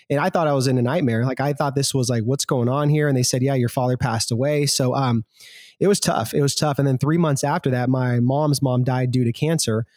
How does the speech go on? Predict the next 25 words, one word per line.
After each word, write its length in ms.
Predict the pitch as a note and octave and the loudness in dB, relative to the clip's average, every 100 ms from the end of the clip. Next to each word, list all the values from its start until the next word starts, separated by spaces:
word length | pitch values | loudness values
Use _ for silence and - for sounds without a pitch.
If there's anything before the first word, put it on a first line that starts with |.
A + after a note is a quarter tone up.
| _ - | _ -6
So 240 | - D3 | 0 2
it 20 | |
was 100 | E3 | 2
just, 140 | F#3+ F#3 | 2 0
like, 140 | E3+ | -2
a 80 | C3 | -4
ton 320 | - - F#3 | -4 -2 -2
of 160 | C#3+ A#2+ | -2 -2
bricks 300 | D3 C#3 - | -2 -2 -2
hit 100 | D3 | -2
our 140 | B2 | -2
family, 560 | - C#3+ D3 D3 C#3+ - | -2 -2 0 0 0 -2
especially 460 | C3+ - D3+ - | -2 -2 -2 0
my 160 | C3+ A#2 | 0 0
mom. 500 | A#2 B2+ C3+ C3+ C3+ - - - _ | 0 0 0 0 -2 -4 -20 -20 _
Uh, 200 | C3 A#2+ | -2 -2
she 180 | B2 E3+ | 0 0
turned 220 | - D#3+ | 0 0
to 100 | C#3+ | 0
alcohol. 460 | C3+ C#3+ C#3 C#3 C3+ | -2 -2 0 0 0
She 160 | - | -2
turned 220 | C#3+ D3 C#3 | -2 0 0
to 60 | |
antidepressant 800 | C3+ C3+ C3 A2+ - D3+ - C#3+ | 0 0 0 -2 0 0 2 0
pills. 420 | - C3+ C3 B2+ | 0 0 0 0